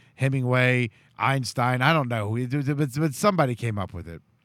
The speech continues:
And it's, uh,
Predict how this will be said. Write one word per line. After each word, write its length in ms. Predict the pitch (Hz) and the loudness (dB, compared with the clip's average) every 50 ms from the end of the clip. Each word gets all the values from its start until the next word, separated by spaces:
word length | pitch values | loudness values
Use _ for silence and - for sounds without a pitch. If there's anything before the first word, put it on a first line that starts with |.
| _ _ _ _ _ _ _ _ _ _ _ _ _ _ _ _ _ _ _ _ _ _ _ _ _ _ _ _ _ _ _ _ - | _ _ _ _ _ _ _ _ _ _ _ _ _ _ _ _ _ _ _ _ _ _ _ _ _ _ _ _ _ _ _ _ -6
And 180 | 135 135 135 | -2 -2 0
it's, 280 | 135 135 131 117 - - _ _ - - - - - _ - | 0 0 -2 -4 -8 -18 _ _ -20 -20 -20 -20 -20 _ -6
uh, 420 | - 117 120 120 117 110 104 98 | -2 0 2 2 2 0 -2 -4